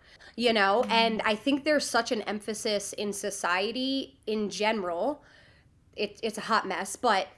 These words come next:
Speaker 1: on male pleasure, that it's like, as females,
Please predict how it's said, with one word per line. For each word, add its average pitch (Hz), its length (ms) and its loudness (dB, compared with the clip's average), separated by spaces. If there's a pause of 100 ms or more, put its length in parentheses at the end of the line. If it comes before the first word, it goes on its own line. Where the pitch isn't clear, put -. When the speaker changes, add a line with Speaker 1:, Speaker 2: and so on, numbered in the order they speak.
Speaker 1:
on 220 380 2
male 214 340 2
pleasure, 277 640 0 (440)
that 247 140 6
it's 240 200 0
like, 233 540 2 (440)
as 254 280 6
females, 359 840 4